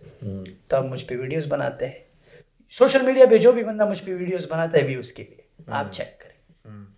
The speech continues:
Speaker 2: चाहे वो Facebook पे है, TikTok पे है, the moment they say शाहिद अनवर, बूम, वीडियोज़ उनकी जो है ऊपर तक चली जाती है।
Speaker 1: हम्म। तो ये सारी गेम थी
Speaker 2: ये
Speaker 1: आपकी
Speaker 2: सारी
Speaker 1: तरफ?
Speaker 2: गेम, ये सब लोग ये करते हैं।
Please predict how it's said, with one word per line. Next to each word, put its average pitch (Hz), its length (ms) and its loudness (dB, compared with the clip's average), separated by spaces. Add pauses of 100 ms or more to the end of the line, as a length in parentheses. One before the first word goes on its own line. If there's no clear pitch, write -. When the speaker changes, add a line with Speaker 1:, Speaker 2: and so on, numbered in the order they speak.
(100)
Speaker 2:
चाहे 175 180 6
वो 156 180 6
Facebook 196 400 0
पे 185 80 0
है, 180 160 4
TikTok 180 300 6
पे 180 60 6
है, 160 140 2
the 170 80 0
moment 240 200 0
they 220 300 4
say 208 80 -2
शाहिद 190 340 6
अनवर, 196 220 0
बूम, 139 460 -16 (1400)
वीडियोज़ 151 320 0
उनकी 135 220 -4
जो 131 140 -2
है 131 180 2
ऊपर - 220 -4
तक - 120 -6
चली 117 280 -10
जाती - 260 -10
है। 113 60 0
Speaker 1:
हम्म। 101 280 -2 (1200)
तो 123 60 -10
ये 127 200 -2
सारी 113 240 6
गेम 104 280 -10
थी 98 180 -20
Speaker 2:
ये 101 60 -8
Speaker 1:
आपकी 214 200 4
Speaker 2:
सारी 160 260 4
Speaker 1:
तरफ? 147 100 -6
Speaker 2:
गेम, 170 200 0
ये 202 120 0
सब 202 200 4
लोग 208 160 4
ये 170 280 0
करते - 360 -14
हैं। - 80 -20